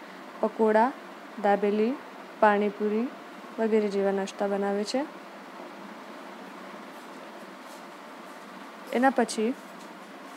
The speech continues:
છે ઠંડા પીણાની દુકાન. તો ઠંડા પીણાની દુકાન પર કોકા કોલા,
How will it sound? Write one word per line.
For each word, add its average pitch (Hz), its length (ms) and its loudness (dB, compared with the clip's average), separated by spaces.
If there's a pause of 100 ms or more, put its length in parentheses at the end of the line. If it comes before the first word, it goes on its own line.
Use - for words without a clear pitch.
(1700)
છે 269 140 6
ઠંડા 233 340 10
પીણાની 208 440 6
દુકાન. 196 300 0 (120)
તો - 60 2
ઠંડા 226 420 6
પીણાની 226 640 4 (2000)
દુકાન 220 460 2
પર 220 160 6 (580)
કોકા 220 280 4
કોલા, 214 420 4